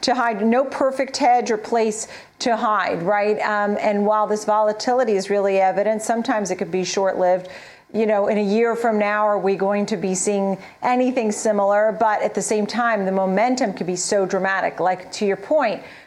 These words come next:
right? The Dow was up over five hundred eighty points today, only to see it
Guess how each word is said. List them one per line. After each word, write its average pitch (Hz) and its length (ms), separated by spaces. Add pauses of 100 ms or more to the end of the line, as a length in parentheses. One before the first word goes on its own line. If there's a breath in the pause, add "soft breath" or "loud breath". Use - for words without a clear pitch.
(120)
right? 226 200
The 208 80
Dow 220 300
was 208 120
up 214 120
over 196 220
five 196 260
hundred 185 260
eighty 190 200
points 262 420
today, 202 300
only 190 240
to 170 80
see 196 220
it - 160